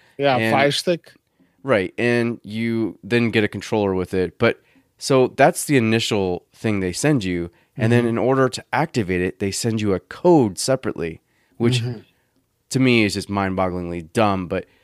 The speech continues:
Speaker 2: so what happens is a lot of these people are getting their Google Stadia, like, days, <laughs> even a week before they get their code. So they're just sitting there with this thing that they can't use because this,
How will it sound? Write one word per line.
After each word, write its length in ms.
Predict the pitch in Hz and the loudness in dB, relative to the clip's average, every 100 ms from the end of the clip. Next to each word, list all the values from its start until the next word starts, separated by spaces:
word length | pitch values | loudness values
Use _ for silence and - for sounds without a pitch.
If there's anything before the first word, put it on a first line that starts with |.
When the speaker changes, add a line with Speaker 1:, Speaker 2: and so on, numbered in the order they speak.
| _ | _
Speaker 2:
so 320 | - 127 123 | -2 2 2
what 220 | - 120 - | 2 -2 -2
happens 560 | 147 185 127 110 104 | -2 0 0 0 -2
is 160 | - 110 | -6 -4
a 40 | |
lot 120 | 110 | 0
of 60 | 147 | 0
these 140 | 143 | 0
people 220 | 139 - 110 | -2 0 -2
are 80 | |
getting 320 | 92 - 123 123 | 0 0 2 2
their 120 | 104 | 0
Google 280 | 104 104 101 | -2 -4 -4
Stadia, 540 | - 110 101 95 92 - | -2 -2 0 -2 -2 -4
like, 240 | 101 - | -8 -6
days, 600 | - 107 113 107 95 90 - _ | -2 0 0 -2 -4 -8 -16 _
<laughs> 120 | _ | _
even 260 | 143 131 151 | -2 2 0
a 60 | 113 | 0
week 300 | 110 117 - | -2 -6 -4
before 400 | 110 - 127 165 | -6 -2 0 2
they 120 | 120 | 0
get 180 | 101 107 | 0 -2
their 140 | 104 95 | -2 -4
code. 440 | - 127 107 98 - - 160 | 2 4 4 0 -12 -18 -8
So 300 | - 147 151 185 - | 2 4 2 -4 -4
they're 160 | 147 151 | -2 2
just 220 | 170 - | 2 0
sitting 280 | - 120 139 | 2 4 4
there 160 | 127 107 | 4 4
with 160 | 110 | 2
this 160 | 107 107 | -2 -4
thing 240 | - 117 | 0 2
that 100 | 117 | 2
they 120 | 98 104 | -2 -4
can't 380 | - 120 131 - | -4 -2 -2 -2
use 420 | 95 113 135 104 | -6 2 2 2
because 380 | - 98 104 95 | -4 -4 -4 -4
this, 140 | 92 | -6